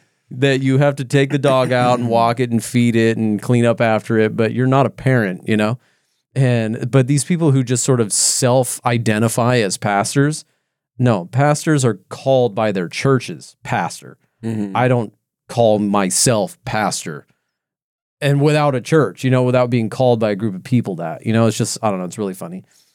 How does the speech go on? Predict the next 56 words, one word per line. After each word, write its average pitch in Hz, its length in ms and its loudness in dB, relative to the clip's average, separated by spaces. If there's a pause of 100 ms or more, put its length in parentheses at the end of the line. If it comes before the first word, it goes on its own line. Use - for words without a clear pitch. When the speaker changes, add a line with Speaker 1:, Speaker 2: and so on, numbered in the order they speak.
(220)
Speaker 2:
But 120 180 0
yeah, 104 200 -6
I 135 140 2
believe 139 340 2
that 104 140 -2
a 95 40 -8
church 104 340 -2
has 101 160 -2
to - 100 -10
call 104 180 -2
their 92 160 -6
pastors, 95 640 -6 (320)
and 113 160 2
that's 107 200 0
why 104 120 0
they, 95 280 -6
they 123 260 0
know 127 240 2
that's 131 200 0
the 139 60 0
most 120 260 0
healthy 113 420 -2
way 98 200 -6
of 95 120 -8
doing 104 280 0
it. 131 180 -4 (440)
Um, 101 320 0
hence 107 260 0
why 101 100 0
we 95 100 -4
do 92 120 -6
it 90 60 -6
the 90 60 -8
way 87 80 -8
we 85 80 -10
do 69 100 -12
it - 80 -14
here. - 200 -18 (400)
Um, 107 640 -2 (580)
but 156 120 0
anyway, 135 220 0
we 127 120 -2
can 165 80 2
get 160 120 2
into 135 140 0
the - 60 -10
qualities - 420 -2
here. 98 220 -10 (420)
Any, 147 220 4
Speaker 1:
Yeah. 160 60 -4
Speaker 2:
any 156 160 0
standout 135 420 0
ones 127 380 0 (1160)
to 113 100 -2
you 113 140 2
guys? 110 480 0